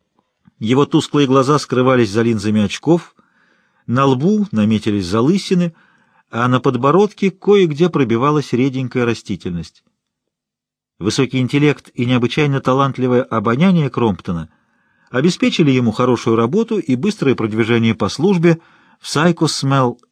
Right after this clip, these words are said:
Inc. В тридцать лет он занимал уже должность главного эксперта,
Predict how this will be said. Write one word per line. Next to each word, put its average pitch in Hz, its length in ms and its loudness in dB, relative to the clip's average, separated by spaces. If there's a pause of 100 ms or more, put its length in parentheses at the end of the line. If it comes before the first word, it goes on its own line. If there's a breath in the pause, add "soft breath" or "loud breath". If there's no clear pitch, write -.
Inc. 110 280 -2 (640)
В - 120 -20
тридцать 135 440 0
лет 139 240 0
он 123 120 0
занимал 113 380 2
уже 107 160 0
должность 131 520 0
главного 127 680 0
эксперта, 139 720 -4